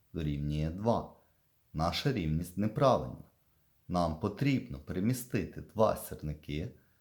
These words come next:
щоб наша рівність була правильною.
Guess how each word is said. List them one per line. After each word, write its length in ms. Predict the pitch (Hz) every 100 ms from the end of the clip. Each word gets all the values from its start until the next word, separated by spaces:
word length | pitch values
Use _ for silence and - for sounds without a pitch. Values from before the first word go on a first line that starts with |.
| _ -
щоб 280 | - -
наша 420 | 80 82 78 - 73
рівність 580 | 71 67 82 123 -
була 280 | 90 76 64
правильною. 680 | - - 123 120 65 60